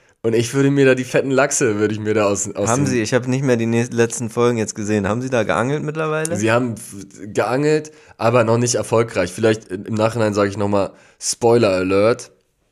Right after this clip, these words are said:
Speaker 1: für alle, die sich das noch anschauen wollen. Es wird geangelt,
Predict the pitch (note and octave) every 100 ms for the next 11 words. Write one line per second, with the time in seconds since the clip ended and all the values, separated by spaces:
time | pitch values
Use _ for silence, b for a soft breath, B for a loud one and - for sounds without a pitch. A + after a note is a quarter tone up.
0 | _ B B B A#2 A2+ G#2+ G#2 F#2+ A2
1 | G#2+ G#2 F#2+ F#2 G2+ G2 G2 F#2+ F#2+ G2+
2 | G#2 F#2 G2 A2+ A#2 G2 F#2 G2 A#2 B
3 | B G#2+ A#2+ D3 D3+ A2 C3+ D#3+ E3 E3
4 | E3